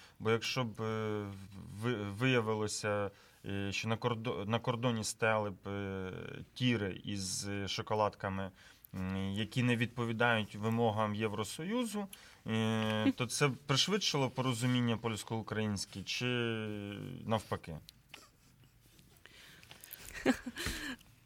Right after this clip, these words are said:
Speaker 2: Безумовно, е, якби у нас, е, така ситуація виникла, е, нам би треба було орієнтуватися не на стандарти Євросоюзу.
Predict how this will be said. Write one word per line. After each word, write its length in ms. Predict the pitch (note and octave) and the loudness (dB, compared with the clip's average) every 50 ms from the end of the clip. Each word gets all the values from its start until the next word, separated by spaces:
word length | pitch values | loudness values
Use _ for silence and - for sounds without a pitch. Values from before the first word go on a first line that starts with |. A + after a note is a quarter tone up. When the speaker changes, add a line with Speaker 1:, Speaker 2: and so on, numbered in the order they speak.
| - - - | -18 -10 -8
Speaker 2:
Безумовно, 800 | F3 E3 F#3 G#3 G3+ A3+ A3 G#3+ G#3 G3 F#3+ F3+ F3 E3+ F3 F3 E3 - - - - - | 0 2 4 6 8 8 10 10 10 10 10 10 8 8 6 4 0 -4 -8 -6 -2 0
е, 460 | F3+ E3+ E3 D#3+ D#3+ D#3+ D#3 D#3 D#3 D3 - - - - - | 2 4 4 4 4 4 4 2 0 -2 -4 -10 -16 -2 4
якби 340 | F3 F#3+ F#3 F#3 G3+ A#3 A3 | 6 6 8 10 12 12 12
у 60 | G3+ | 12
нас, 340 | G3 F#3+ G#3 G3+ - - G3 | 12 10 8 6 6 6 6
е, 120 | F#3 E3+ | 6 6
така 180 | F#3+ - G3 F#3+ | 6 4 4 4
ситуація 480 | G3+ F3+ F#3+ F#3+ F#3+ F#3+ - - F#3 | 4 6 8 8 8 8 8 6 6
виникла, 520 | F3+ G3 A3+ A3+ G3+ - G3 F#3 F3+ F3 - - - - - - - - - | 8 10 10 10 10 8 8 8 8 6 4 0 -8 -14 -14 -16 -14 0 4
е, 220 | - E3+ E3 E3 | 8 8 10 10
нам 240 | E3 F3 F#3+ G3+ G3 | 12 12 12 12 12
би 80 | F3+ F#3 | 10 8
треба 260 | - G3 G3 F#3+ F#3 | 10 12 12 12 12
було 280 | E3 F3 F3 F3 F3 E3 | 12 12 12 12 12 12
орієнтуватися 720 | F3+ F3 F#3+ G3 F3+ G3+ F#3+ F#3+ G3 - G3 F3+ - F3 | 12 12 12 10 10 10 10 10 10 10 8 6 8 8
не 120 | F3 G3 F#3+ | 10 10 12
на 400 | F#3 F3 E3 D#3+ D#3+ E3 - - | 12 10 10 10 8 6 4 2
стандарти 520 | - - A3 G3+ G#3 G3 A#3 B3+ G#3+ C4 G#3+ | 4 6 8 10 12 12 12 12 12 12 12
Євросоюзу. 720 | F3+ F#3+ F3+ G#3 G3 - A3 G#3+ A#3 C#4 F#3 F#3+ F3+ | 12 12 10 10 8 8 10 12 12 12 12 10 8